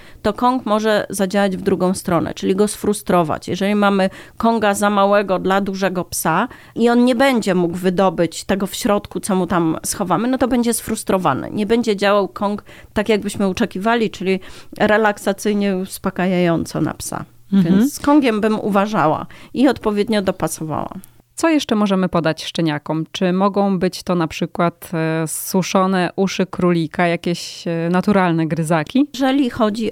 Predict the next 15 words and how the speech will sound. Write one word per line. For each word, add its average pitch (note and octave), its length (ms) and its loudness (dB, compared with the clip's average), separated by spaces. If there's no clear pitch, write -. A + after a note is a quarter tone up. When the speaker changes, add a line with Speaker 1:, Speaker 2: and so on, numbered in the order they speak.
Speaker 1:
o, F3+ 500 0
e, E3 500 0
różnego G3+ 400 0
rodzaju, F#3+ 600 0
e, F#3 160 2
gryzaki G3+ 560 0
naturalne, F#3 800 2
to G#3+ 140 2
polecałabym G#3+ 920 2
na F#3+ 100 0
przykład G3 380 -2
drzewko F#3 460 0
oliwne, E3+ 720 0
drzewko G3 360 -4
kakaowca, F3 920 0